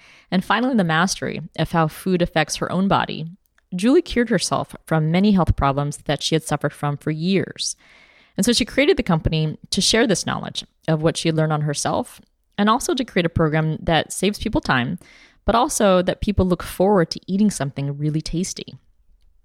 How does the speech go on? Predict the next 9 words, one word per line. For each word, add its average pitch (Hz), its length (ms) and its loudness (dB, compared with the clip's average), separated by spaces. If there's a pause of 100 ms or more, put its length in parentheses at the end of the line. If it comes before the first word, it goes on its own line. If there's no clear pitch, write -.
(180)
I 220 120 2
had 247 120 2
heard 247 160 2
about 214 200 0
Methodology 160 680 2
over 170 180 0
a 202 60 4
year 165 200 2
ago. 143 320 -4